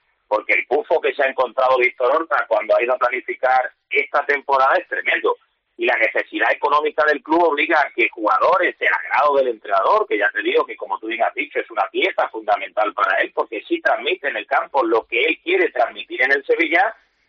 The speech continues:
pues hace que el Sevilla tenga que vender a aquel que le ofrezcan, por ejemplo, una cantidad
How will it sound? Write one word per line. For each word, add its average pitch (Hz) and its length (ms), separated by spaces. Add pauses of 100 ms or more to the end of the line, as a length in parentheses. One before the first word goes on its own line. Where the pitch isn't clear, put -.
(140)
pues - 180
hace - 220
que 117 60
el 113 120
Sevilla 120 540
tenga 120 260
que 127 100
vender 117 440 (100)
a 104 200
aquel 165 420 (280)
que 120 260 (120)
le 104 120
ofrezcan, 113 580
por 135 180
ejemplo, 139 400
una 175 140
cantidad 110 440